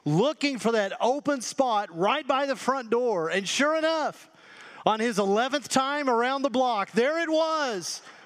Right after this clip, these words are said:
God's will. Discerning God's will is tricky at best. It's hard. What, what is God's will for me? What, what is God's will for my family?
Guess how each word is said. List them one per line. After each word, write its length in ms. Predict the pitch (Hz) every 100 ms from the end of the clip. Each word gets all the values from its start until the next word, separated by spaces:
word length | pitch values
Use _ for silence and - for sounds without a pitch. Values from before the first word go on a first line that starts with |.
| -
God's 360 | 240 294 285 247
will. 600 | 294 294 269 220 160 - _ _ _ _ _ _ _ _ _ _ - - - - - - - - - - - _ _ - 151
Discerning 880 | 202 - - 262 311 285 220 196
God's 500 | 165 190 220 220 170
will 480 | 175 185 185 143 120 - - _ _ _ _ -
is 540 | 170 170 165 156 - - _
tricky 720 | - - 226 - 208 175 120 - _ _ _ _ _ _ _ _
at 220 | 170 175 165
best. 540 | 190 143 - - - _ _ _ _ _ _
It's 160 | 202 -
hard. 340 | 262 277 165
What, 200 | 196 285
what 160 | 285 330
is 100 | 233
God's 320 | 277 254 196
will 220 | 247 269
for 160 | - 226
me? 260 | 208 233
What, 180 | 175 214 - -
what 100 | 233
is 140 | 285 214
God's 280 | 269 233
will 240 | 190 254 277
for 140 | 240
my 160 | 233 208
family? 480 | - 240 233 190